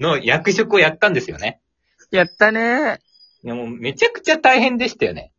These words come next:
Speaker 2: あの、ガッキーの代は、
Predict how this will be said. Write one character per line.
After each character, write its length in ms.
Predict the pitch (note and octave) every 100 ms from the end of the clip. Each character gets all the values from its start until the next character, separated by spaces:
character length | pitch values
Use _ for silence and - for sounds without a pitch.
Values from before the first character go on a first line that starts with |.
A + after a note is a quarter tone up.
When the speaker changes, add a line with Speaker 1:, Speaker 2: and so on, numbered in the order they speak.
| _ _ _ _ _
Speaker 2:
あ 120 | D#3
の、 300 | D3 C#3 C3+ - _ -
ガ 140 | C#3 F4+
ッ 40 | -
キ 160 | - A3
ー 20 |
の 120 | E3+
代 300 | D3 D3 C#3 C#3 _ _ _ _ -
は、 260 | B2+ A#2+